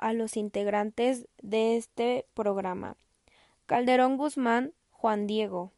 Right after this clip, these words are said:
Flores Ortiz, Suriel. Gutiérrez Acosta, Abigail. Máximo Albarrán, Exxon Uriel.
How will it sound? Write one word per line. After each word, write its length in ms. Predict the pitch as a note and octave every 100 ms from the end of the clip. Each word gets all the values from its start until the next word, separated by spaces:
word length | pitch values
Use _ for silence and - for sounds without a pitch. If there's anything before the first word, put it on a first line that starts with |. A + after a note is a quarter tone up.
| _ _ _
Flores 400 | - B3+ C4 D4+
Ortiz, 540 | C#4 A#3+ - A3 A#3+ -
Suriel. 640 | - A#3 A3 A3+ A3 A#3 _ _ _ _
Gutiérrez 580 | A#3+ A3+ B3 A#3+ C4 C4
Acosta, 460 | A#3+ G#3+ G#3+ A#3
Abigail. 600 | A3 G#3 G3 G3 G#3+ A3 - _ - _
Máximo 520 | A#3+ A#3+ A#3 - C4 B3+
Albarrán, 580 | A#3 G3+ G#3 A3 C4 -
Exxon 460 | A3+ G#3+ - A#3 A3+
Uriel. 420 | G#3+ A3+ A3 A#3+